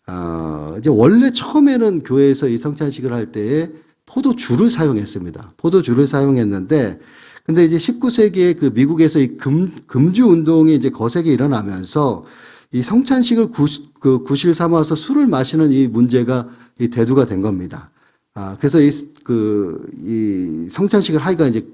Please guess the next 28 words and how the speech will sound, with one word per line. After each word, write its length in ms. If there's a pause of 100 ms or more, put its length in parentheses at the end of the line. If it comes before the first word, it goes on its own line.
곤란해지게 680
된 180
것이죠. 560 (960)
아, 680
그런데 380
문제는 800 (340)
이 120
포도즙, 640
포도즙을 640
쓰면 240
좋겠는데, 760
근데 220
이 40
포도즙은, 840
그러니까 280
포도주가 680
아니라 480 (320)
포도즙을 640
쓰면 240
좋겠는데, 800 (480)
이 80
포도즙은 840
금세 480
이게 200
공-, 320
공기에 340
노출이 420
되면은 600